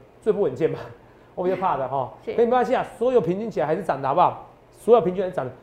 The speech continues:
Speaker 1: 所以你去想想看，你要怎样的分析师？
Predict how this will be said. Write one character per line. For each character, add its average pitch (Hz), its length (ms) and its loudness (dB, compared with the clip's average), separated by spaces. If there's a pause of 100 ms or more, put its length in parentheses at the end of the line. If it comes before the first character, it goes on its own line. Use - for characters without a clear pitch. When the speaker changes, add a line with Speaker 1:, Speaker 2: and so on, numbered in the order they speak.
Speaker 1:
所 330 160 -2
以 311 40 2
你 233 80 -2
去 254 100 -6
想 247 180 -2
想 220 80 -2
看， 196 300 -4
你 156 320 -6
要 240 180 8
怎 - 200 0
样 185 120 0
的 175 80 0
分 165 280 0
析 165 120 -10
师？ 160 240 -8